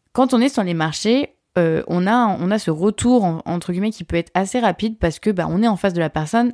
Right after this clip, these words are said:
elle achète, elle achète pas. Voilà, on passe deux jours sur un événement, on fait le bilan à la fin des deux jours et ça s'arrête là et on repart à zéro sur le prochain événement.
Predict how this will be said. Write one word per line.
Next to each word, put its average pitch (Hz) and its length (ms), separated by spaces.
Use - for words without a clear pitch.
elle 160 100
achète, 185 260
elle 185 80
achète 165 260
pas. 220 320
Voilà, - 240
on 180 120
passe 214 220
deux 185 140
jours 208 180
sur 185 120
un 160 100
événement, 180 540
on 170 80
fait 220 140
le 220 60
bilan 202 220
à 214 40
la 180 100
fin 175 120
des 165 80
deux 151 140
jours 233 300
et - 40
ça 202 160
s'arrête 165 300
là 185 260
et 165 60
on 160 40
repart 196 280
à 180 60
zéro 160 280
sur - 140
le 151 40
prochain - 280
événement. 156 320